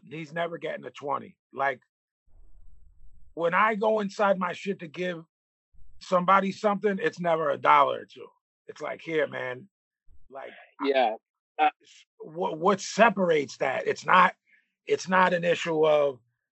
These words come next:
Speaker 1: Pablo struggling financially, 'cause Pablo does well. What it, what it, what separates being like, like, and, well, the, the difficult part of this conversation of you saying,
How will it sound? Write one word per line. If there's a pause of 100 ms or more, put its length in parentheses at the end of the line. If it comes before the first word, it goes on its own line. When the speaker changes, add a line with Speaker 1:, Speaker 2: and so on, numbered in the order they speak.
(120)
Speaker 1:
Pablo
struggling
financially,
'cause
Pablo
does
well. (920)
What
it,
what
it,
what
separates (420)
being
like,
like, (760)
and, (1700)
well,
the,
the
difficult
part
of
this
conversation
of
you
saying,